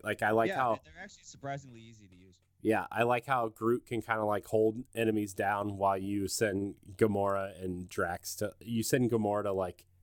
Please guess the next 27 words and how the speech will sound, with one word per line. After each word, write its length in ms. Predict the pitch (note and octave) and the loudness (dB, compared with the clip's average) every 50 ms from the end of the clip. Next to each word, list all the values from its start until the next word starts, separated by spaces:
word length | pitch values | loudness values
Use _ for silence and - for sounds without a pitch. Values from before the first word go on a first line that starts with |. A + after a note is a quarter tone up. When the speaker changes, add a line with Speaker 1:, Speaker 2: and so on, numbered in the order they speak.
| _ _ _ | _ _ _
Speaker 1:
stab 360 | - - - - A#2 G#2 G#2 G#2+ | -10 -4 0 2 2 2 2 0
him 100 | G#2+ G#2 | -2 -2
in 60 | G2+ | -4
the 60 | G2 F2+ | -6 -6
head, 200 | G#2 G#2+ G#2 G2+ | -4 -4 -4 0
and 80 | G2+ | 0
then 100 | G2 F#2 | 0 0
you 180 | F#2+ G2 F#2+ F#2 - - - - - C3+ C#3+ C3+ - _ _ _ | 0 -2 -4 -6 -10 -16 -20 -20 -20 -18 -18 -18 -20 _ _ _
send 340 | - - B2+ A#2+ A2 G#2 G2 | -8 -4 -2 -2 -2 -2 -4
Drax 300 | G#2+ G2 G2+ G2 - - | -4 -4 -4 -4 -6 -4
to 60 | G#2 | -4
go 100 | G2+ F#2 | -4 -4
pick 180 | - - A2 G#2+ | -2 -4 -4 -4
up 80 | F#2+ - | -4 -4
some, 260 | - G#2 F#2 F#2 - | -4 -4 -4 -4 -4
something 320 | - - A#2 - - F#2+ | -2 -2 -2 -2 -4 -8
heavy, 440 | F#2 - A2+ G#2+ G2 G2+ G#2 G2+ G2+ _ _ _ _ _ _ _ _ _ - | -6 -6 -6 -4 -4 -4 -4 -4 -6 _ _ _ _ _ _ _ _ _ -10
and, 160 | F#2+ A2 G#2 | -6 -4 -4
like, 160 | G2 F2 - - | -4 -6 -6 -6
he 120 | - - | -6 -4
can 120 | A2 G2 - | -4 -4 -4
throw 260 | - F#2+ F#2+ F#2+ F#2+ | -2 -4 -2 -2 -2
them 140 | G2 F#2+ F#2+ | -2 -2 -4
at 240 | F#2+ F#2 F#2+ - - | -4 -4 -4 -4 -4
them, 220 | G2 F#2+ F#2 F2 | -2 -2 -2 -4
and 80 | E2 E2 | -4 -8
then, 160 | D#2+ D#2+ D#2+ | -10 -12 -14